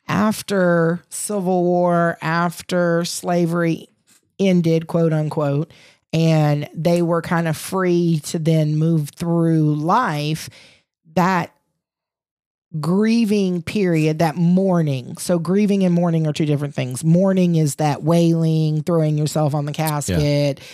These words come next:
Speaker 1: the whole pomp and circumstance of the funeral. Grieving is what happens after that. So the whole mourning process then took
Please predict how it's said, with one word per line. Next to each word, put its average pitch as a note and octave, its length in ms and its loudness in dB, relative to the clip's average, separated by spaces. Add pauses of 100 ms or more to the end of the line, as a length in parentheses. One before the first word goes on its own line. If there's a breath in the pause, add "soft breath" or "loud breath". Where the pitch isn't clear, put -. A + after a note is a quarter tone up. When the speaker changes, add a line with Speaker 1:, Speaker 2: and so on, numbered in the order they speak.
(760 loud breath)
Speaker 1:
the E3 140 2
whole E3+ 420 4
pomp D#3+ 300 0
and D3+ 160 -4
circumstance D3 640 -4
of C#3 60 -8
the C#3 80 -6
funeral. C#3+ 460 0 (360 loud breath)
Grieving G3+ 560 2
is D#3+ 160 -2
what D3+ 100 -4
happens D3 400 -2
after C3 360 -4
that. - 320 -8
So F3+ 280 -2
the E3 140 0
whole G#3+ 240 0
mourning G3 720 2
process D#3 600 -2
then F3 280 -2
took - 260 -2